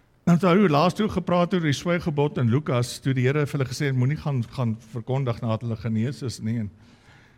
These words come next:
toe is dit omdat hulle hom nog nie kon sien en nog nie gesien het vir wie en wat hy is nie. En dit is belangrik vir ons as kinders van die Here om die Here Jesus te sien vir wie en wat hy is. En ek soek binne die kinders van die Here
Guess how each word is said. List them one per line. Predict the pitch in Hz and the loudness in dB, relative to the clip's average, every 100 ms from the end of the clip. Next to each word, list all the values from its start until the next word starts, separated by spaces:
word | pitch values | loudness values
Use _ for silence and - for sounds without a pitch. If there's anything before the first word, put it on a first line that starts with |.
| _ _ _ _ - | _ _ _ _ 2
toe | 185 | 2
is | |
dit | 185 | 4
omdat | 202 208 170 | 0 0 0
hulle | 175 185 | 2 2
hom | 180 | 2
nog | 175 185 | 0 0
nie | 226 208 233 202 - _ | 0 0 0 -4 -10 _
kon | - 180 | 0 0
sien | - 208 196 185 208 214 | 0 -2 -2 0 -2 0
en | 156 | 0
nog | 151 170 | 0 0
nie | 202 | -4
gesien | 190 180 - 190 | -2 -2 2 0
het | 170 - | 0 -2
vir | 151 | -2
wie | 127 135 | 0 0
en | 139 | 0
wat | 120 110 | 0 0
hy | 120 127 | -2 -4
is | 127 - - | -4 -6 -10
nie. | 95 - _ _ _ _ _ _ _ _ _ _ _ _ _ _ _ _ 175 | -14 -16 _ _ _ _ _ _ _ _ _ _ _ _ _ _ _ _ 4
En | |
dit | 208 | 4
is | |
belangrik | - 180 254 339 254 | 4 0 0 -2 -4
vir | 180 170 | -4 0
ons | 202 214 | 0 2
as | 180 - | 0 -2
kinders | 240 220 185 | -4 -2 -2
van | 180 139 | -2 0
die | 117 | 2
Here | 120 135 127 | 2 0 0
om | 127 | 0
die | 131 | 0
Here | 135 175 | 0 0
Jesus | 220 - 190 - | -2 -2 -6 -4
te | |
sien | 147 165 165 - | -6 -2 -4 -2
vir | 143 117 | -4 0
wie | 123 135 | 0 0
en | |
wat | 117 110 120 | 0 -2 -4
hy | - | -2
is. | 113 - - - - - - _ _ _ _ - | -2 -4 -14 -20 -20 -20 -20 _ _ _ _ -2
En | 170 | 0
ek | 180 | 2
soek | 277 277 | -2 -4
binne | 247 202 190 | 0 2 2
die | 190 | 0
kinders | 233 262 202 | -2 -2 -2
van | 196 160 | -2 0
die | 147 | 2
Here | 160 | 0